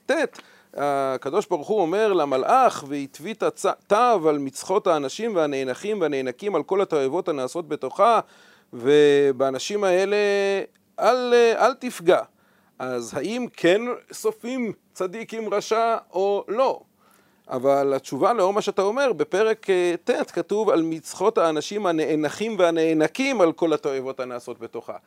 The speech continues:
זאת אומרת, אלו שכן, אה, נאנחים ונאנקים, לעומת הצדיקים בפרק כ"א שלא עושים את זה. אז הצדיקים האלה ייספו, והצדיקים שכן נאנחים ונאנקים לא ייספו.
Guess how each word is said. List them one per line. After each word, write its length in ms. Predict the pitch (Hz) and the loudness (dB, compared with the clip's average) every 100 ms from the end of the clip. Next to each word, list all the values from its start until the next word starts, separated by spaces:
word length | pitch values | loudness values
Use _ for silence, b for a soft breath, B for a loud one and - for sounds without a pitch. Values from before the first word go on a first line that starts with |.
| b b _ | b b _
זאת 140 | 98 | -12
אומרת, 340 | 131 143 147 143 | -8 -6 -6 -4
אלו 240 | 165 175 | -2 -2
שכן, 520 | - 151 - 226 240 | -4 -4 0 0 0
אה, 480 | 208 170 143 131 120 117 - | 0 0 -2 -4 -6 -10 -8
נאנחים 540 | 139 160 147 - 175 147 | -4 -2 -2 -4 -4 -4
ונאנקים, 760 | 143 135 135 135 - 160 104 b b b | -6 -8 -8 -8 -2 -2 -2 b b b
לעומת 480 | 120 127 139 160 165 | -6 -4 0 0 0
הצדיקים 520 | 151 - 139 135 185 | -2 -4 -6 -6 -4
בפרק 420 | 170 156 170 160 156 | -4 -2 -2 -2 -2
כ"א 300 | - 185 185 - | -2 -2 -2 -8
שלא 580 | - 143 147 147 262 | -6 -4 -2 2 2
עושים 300 | 240 - 147 | 2 -2 -10
את 100 | 127 | -10
זה. 100 | 113 101 b b b - | -14 -16 b b b -14
אז 200 | 107 113 | -12 -12
הצדיקים 520 | 123 139 151 220 220 | -14 -12 -10 -4 2
האלה 340 | 196 220 196 | 6 8 8
ייספו, 800 | 160 143 131 135 - 131 147 135 156 | 6 4 -2 -8 -8 -6 -4 -2 0
והצדיקים 680 | 131 127 123 131 196 196 190 | -2 -4 -8 -8 -6 -6 -4
שכן 920 | - 190 190 180 - _ - 208 240 | -4 -2 0 -2 -6 _ -2 2 4
נאנחים 460 | 220 190 185 - 202 | 4 2 0 -2 -4
ונאנקים 600 | 196 202 202 202 240 190 | -4 -4 -4 -6 -6 -2
לא 120 | 160 | 0
ייספו. 380 | 170 - 120 - | -2 -4 -12 -14